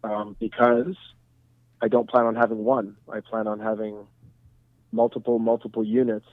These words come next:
and, um, yeah,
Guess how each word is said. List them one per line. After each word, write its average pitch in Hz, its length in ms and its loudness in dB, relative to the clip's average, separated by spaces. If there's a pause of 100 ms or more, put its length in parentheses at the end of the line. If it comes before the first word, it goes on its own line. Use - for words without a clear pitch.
(640)
and, 107 560 0
um, 101 640 2 (1400)
yeah, 117 200 -2